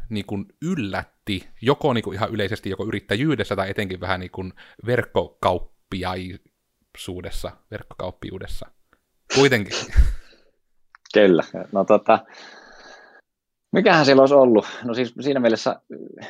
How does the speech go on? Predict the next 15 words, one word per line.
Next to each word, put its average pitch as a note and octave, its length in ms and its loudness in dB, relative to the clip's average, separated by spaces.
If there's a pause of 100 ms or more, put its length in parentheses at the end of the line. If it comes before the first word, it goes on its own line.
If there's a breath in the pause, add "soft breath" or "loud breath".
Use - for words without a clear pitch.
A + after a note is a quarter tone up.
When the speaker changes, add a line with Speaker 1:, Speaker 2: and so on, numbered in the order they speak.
(800 loud breath)
Speaker 2:
me G#2 100 0
oltiin G2 480 4
jotain D#2+ 400 0 (640)
parikymppisiä, D2+ 760 -2
joo, D#2+ 300 6
oltiin D2+ 360 0
vaikka - 240 -2
itse D#2+ 360 2
tilattu C#2+ 520 -2 (180)
tavaraa C#2 480 2
totta - 260 -6
kai C#2+ 160 0
netistä C#2+ 440 -4
jo C#2+ 100 -2
silloinkin, D2+ 720 2